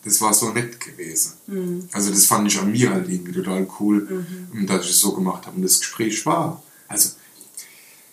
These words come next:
Speaker 1: ja, jo, natürlich haben wir uns dann über, also er hat sich über so Sachen unterhalten, aber ich hab dann das mit ein, zwei Sätze dann halt irgendwie so gekriegt, dass es für mich halt einfach angenehm war.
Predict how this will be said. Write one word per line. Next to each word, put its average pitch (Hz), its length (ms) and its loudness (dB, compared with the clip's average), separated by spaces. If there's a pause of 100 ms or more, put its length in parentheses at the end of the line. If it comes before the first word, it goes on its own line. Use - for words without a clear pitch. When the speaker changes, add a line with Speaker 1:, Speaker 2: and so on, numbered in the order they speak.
(760)
Speaker 1:
ja, 98 80 -4
jo, 127 220 4
natürlich 110 340 0
haben 107 100 -4
wir 110 80 -2
uns 107 180 4
dann 131 140 2
über, 120 340 -4
also 104 320 2
er 110 200 2
hat 113 140 0
sich 110 140 -2
über 104 120 0
so 104 180 -2
Sachen 101 340 0
unterhalten, 98 380 2
aber 98 200 0
ich 101 180 -2
hab 104 120 -4
dann 101 240 0
das 92 180 -2
mit 90 140 -8
ein, 101 200 -2
zwei 98 280 4
Sätze 127 560 2 (1500)
dann 107 240 2
halt 104 140 0
irgendwie 104 180 2
so 104 160 4
gekriegt, - 340 -2
dass 98 140 0
es - 140 4
für 87 120 -4
mich 98 240 2
halt 107 120 -2
einfach 104 280 -4
angenehm 95 540 -2
war. 92 220 -4